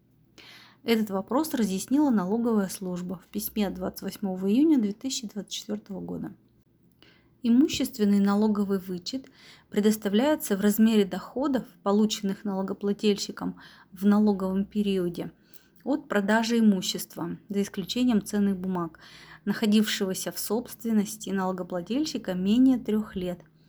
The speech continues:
не превышающим в целом двести пятьдесят тысяч рублей. Вместо получения имущественного налогового вычета налогоплательщик вправе уменьшить сумму своих облагаемых налогом доходов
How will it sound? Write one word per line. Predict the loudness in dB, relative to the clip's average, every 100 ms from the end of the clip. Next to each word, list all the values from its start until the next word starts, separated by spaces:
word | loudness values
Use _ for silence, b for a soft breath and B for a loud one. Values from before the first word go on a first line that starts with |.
| B B B 0
не | 2
превышающим | 4 4 2 0 -2 -2 -2 -2
в | -4
целом | -4 0 2
двести | 2 0 -2
пятьдесят | -8 -8 -6 -4 -4 -6
тысяч | -10 -10 -8
рублей. | -8 -6 -6 -6 -10 _ _ _ _ _ B B B B B
Вместо | -2 6 6 6 2
получения | -6 -2 -2 0 2 4 4
имущественного | 4 4 2 -4 -4 -6 -4 -2
налогового | 0 0 0 -2 -4 -4 -4
вычета | -2 -2 -2 -6 -6 -10 -14 b b b
налогоплательщик | -4 -2 -2 -4 -4 -2 -2 -4
вправе | -6 -2 0 0 -2 0
уменьшить | 4 6 6 4 -2 -6
сумму | -4 0 0 0
своих | -6 -8 -8
облагаемых | -2 0 2 2 0 -4 -6
налогом | -6 -4 -4 -4
доходов | -4 -4 -4 -4 -4